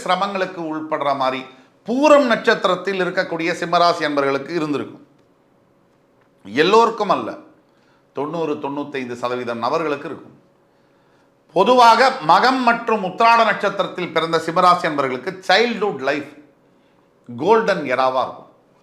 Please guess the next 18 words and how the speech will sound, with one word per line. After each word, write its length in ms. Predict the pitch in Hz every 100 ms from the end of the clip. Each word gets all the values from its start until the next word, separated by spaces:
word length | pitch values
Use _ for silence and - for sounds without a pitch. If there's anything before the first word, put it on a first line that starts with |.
| _ _ _ _ -
பூரம் 300 | 226 277 262
நட்சத்திரத்துல 420 | 196 180 175 147 139
பிறந்தவங்களுக்கு 580 | 139 139 127 113 - 110 - - _ _ _ _ -
இந்த 120 | 123 120
சைல்ட்ஹுட் 400 | 180 220 214 196 160
லைஃப் 180 | 160 156
என்பது, 240 | 131 123 131 - -
"ஐயோ, 180 | 110 147 180
அதை 100 | 143
நான் 180 | 123 110
மறக்கணும்" 640 | 123 180 180 165 151 143 - -
அப்படிங்கிற 380 | 101 127 123 110 101
மாதிரி 160 | 107 90
இருக்கும். 160 | - _ _ _ _ 143
அனைத்து 420 | 196 269 302 - 285
சிம்மராசி 500 | 254 240 247 240 233 233
அன்பர்களுக்கும் 640 | 202 196 175 156 175 139 92 - _ _ _ _ _ _ _ _ _ _ _ _ _ _ -
இந்த 120 | 160